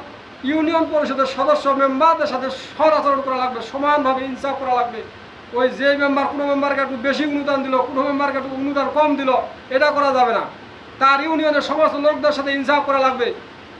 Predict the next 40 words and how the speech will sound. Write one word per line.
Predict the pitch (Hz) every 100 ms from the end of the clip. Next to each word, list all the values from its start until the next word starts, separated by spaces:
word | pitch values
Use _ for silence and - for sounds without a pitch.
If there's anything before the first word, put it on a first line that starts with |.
| - -
যে |
এলাকার | 285 302 302 302 302
লোক | 294 294
তাকে | 294
ভোট | 285 247 277
দিয়েছে | 285 294 277
তাদের | 285 277
সাথে | 269 277
ইনসাফ | 285 269 285
করা | 277
লাগবে, | 277 277 262 254 - - - 202
যে | 269
এলাকার | 285 285 285 262
ভোট, | 254 285 269 - 240
লোক | 269 285
তাদেরকে | 285 277 269
ভোট | 233 254
দেয় | 294 285
নাই | 269
তার | 262 254
সাথে | 254 277 269 - -
ইনসাফ | 269 262 269 269 269
করা | 262
লাগবে। | 247 240 220
যে | 214 254 247 -
চেয়ারম্যান, | 285 311 320 339 339 - - -
সে | 277
তার | 285 277
ইউনিয়নের | 285 302 294 277
লোকদের | 262 262 247 254
সাথে | 247 247
ইনসাফ | 247 196 226 -
করবে। | 190 165 - - - - - - -
ওজন, | 262 294 294 -
সঠিক | 269 320 294
ওজন | 285 277 254
দিবে। | 240 196 - - - - - - - - - - - - - 165
যে | 254 277
ব্যক্তি | 285 285 320
এমপি, | 294 277 269 262 285 285